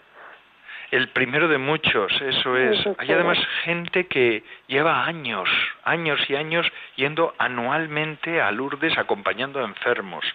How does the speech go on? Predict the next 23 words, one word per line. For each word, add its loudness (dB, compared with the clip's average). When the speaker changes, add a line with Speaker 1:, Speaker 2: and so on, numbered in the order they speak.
Speaker 1:
Para 2
ellos 0
suele 2
ser 0
también -2
un -4
momento 0
muy 0
fuerte. 0
Yo -2
recuerdo 0
en -2
la 4
hospitalidad -2
a 0
la 0
que, -10
con -2
la 0
que -6
yo 0
iba, -4
que -2